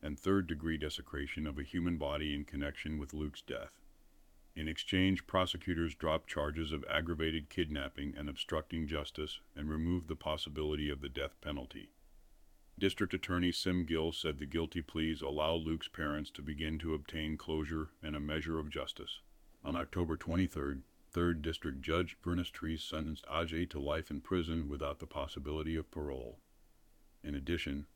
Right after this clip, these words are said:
Ajay was sentenced to five years in prison for desecrating Luke's body. He apologized in court, though Gill told the media he didn't believe the apology was genuine. Luke's parents gave a statement,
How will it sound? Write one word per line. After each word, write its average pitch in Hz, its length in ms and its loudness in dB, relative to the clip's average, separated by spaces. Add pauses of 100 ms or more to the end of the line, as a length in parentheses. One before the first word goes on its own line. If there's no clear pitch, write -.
Ajay 80 360 2
was 73 140 -2
sentenced 80 420 -4
to 78 60 -4
five 80 340 2
years 82 300 4
in 76 100 -2
prison 82 380 0
for 73 160 -6
desecrating 80 680 -2
Luke's 71 240 -4
body. 65 420 -4 (760)
He 85 120 0
apologized 85 680 4
in 78 100 -2
court, 80 340 -2 (300)
though 78 140 -2
Gill 82 280 2
told 78 300 -2
the 78 80 -2
media 78 340 0
he 76 160 -4
didn't 80 240 0
believe 76 320 0
the 76 100 -4
apology 80 520 0
was 71 160 -4
genuine. 67 520 -4 (720)
Luke's 90 260 0
parents 92 440 2
gave 78 180 0
a 76 80 -6
statement, 73 480 -2